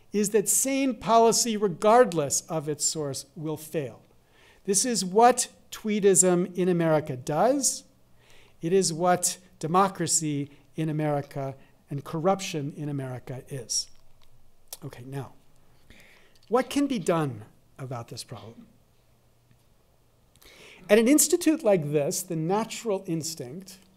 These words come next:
is to embrace the idea that the internet is gonna have an important role in fixing this problem.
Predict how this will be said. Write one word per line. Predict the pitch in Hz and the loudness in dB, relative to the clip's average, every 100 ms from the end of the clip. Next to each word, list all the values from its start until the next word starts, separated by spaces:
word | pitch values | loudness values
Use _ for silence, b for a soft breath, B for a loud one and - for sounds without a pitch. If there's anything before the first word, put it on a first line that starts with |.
| _ _ - | _ _ -10
is | 165 | -8
to | - 160 | -4 -4
embrace | 147 160 170 | 0 0 0
the | - 170 | -2 -4
idea | 151 160 147 151 151 | -4 -2 0 -2 -4
that | 143 | -8
the | 202 | -2
internet | 214 233 151 - - - _ _ _ - _ _ - b b | 2 2 0 -4 -16 -20 _ _ _ -20 _ _ -20 b b
is | 147 | -12
gonna | 131 151 | -6 -4
have | 135 156 | -2 -2
an | 127 - _ _ _ _ | -4 -10 _ _ _ _
important | 147 143 - 214 175 147 | -8 -2 8 10 10 6
role | 156 123 110 - _ _ _ _ _ | 0 0 -4 -18 _ _ _ _ _
in | 147 131 | -14 -12
fixing | - 233 - 156 135 | -4 -2 -2 -4 -4
this | 139 - | -6 -8
problem. | - 120 98 | -10 -12 -14